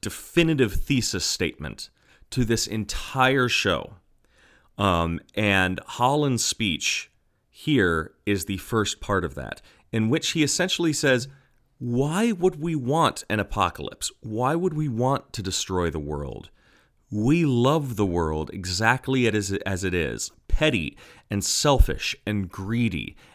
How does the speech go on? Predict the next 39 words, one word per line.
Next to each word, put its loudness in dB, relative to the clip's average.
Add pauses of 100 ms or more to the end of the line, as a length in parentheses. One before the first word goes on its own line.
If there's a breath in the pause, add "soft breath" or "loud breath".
(120)
and -4
corrupted. -4 (720 soft breath)
It's 0
not 2
that -2
there's 4 (120)
one 0
apocalypse -2
that's -6
coming -4
in -4
the -6
future. -4 (260 soft breath)
The 0
world 2
has -2
been 0
in 0
a -2
permanent 4
state 0
of -6
apocalypse -2
for -6
as -4
long -2
as -6 (140)
anyone 0
can -8
remember, -2 (440 soft breath)
and 0
there's -2
nothing 0
that -6
you -6
can -6
do -4
about -8
it." -10